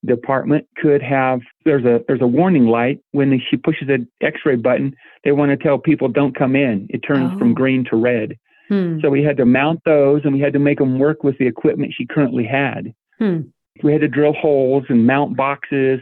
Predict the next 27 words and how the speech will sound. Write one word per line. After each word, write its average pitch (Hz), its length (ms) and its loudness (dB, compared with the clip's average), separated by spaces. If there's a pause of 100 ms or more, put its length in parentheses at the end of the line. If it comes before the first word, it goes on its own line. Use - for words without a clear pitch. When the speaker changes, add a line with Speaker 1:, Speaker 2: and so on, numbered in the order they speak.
Speaker 1:
And 147 120 0
it - 100 -2
was 160 140 0 (140)
a, 151 160 0 (180)
a 151 60 0
good 175 300 2
use 170 320 2 (100)
of 139 160 -2
my 135 320 0
technical 143 560 -2 (120)
skills 127 380 0
and 123 140 2
knowledge 120 440 0 (180)
that 139 120 0
I 127 60 2
use 135 300 0
at 107 80 -2
home 170 460 0
got 139 220 -2
to 156 100 -2
be 135 100 -2
used 135 320 -2
on 127 180 0
the 120 100 0 (140)
ship. 110 260 0
And 123 140 -4
it, 143 160 0